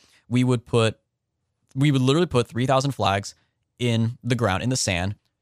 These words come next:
to commemorate the three thousand victims. And I got to do that in the year twenty fifteen, which was the year that, I remember reading an article on that, that was the first year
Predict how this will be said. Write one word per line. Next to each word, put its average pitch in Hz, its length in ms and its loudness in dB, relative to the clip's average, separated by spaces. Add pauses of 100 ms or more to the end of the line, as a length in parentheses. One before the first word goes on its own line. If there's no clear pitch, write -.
(100)
to - 100 -2
commemorate 104 380 0
the 98 60 -6
three 110 120 -6
thousand 98 240 0
victims. - 380 -6 (380)
And 127 120 2
I 123 60 4
got 151 220 0
to 196 100 -4
do 156 240 0
that 98 300 0 (400)
in 180 240 -2
the 226 100 0
year 165 240 2
twenty 131 400 -4
fifteen, - 480 -4 (720)
which 131 340 -2
was 139 260 0
the 117 100 0
year 110 580 0 (720)
that, 104 380 2 (260)
I 113 80 -2
remember 127 260 0
reading 135 220 0
an 160 60 2
article 180 260 0
on 95 100 -2
that, 92 220 -6
that 113 280 -2
was 175 160 -2
the 101 120 -8
first - 520 -2
year 98 300 -2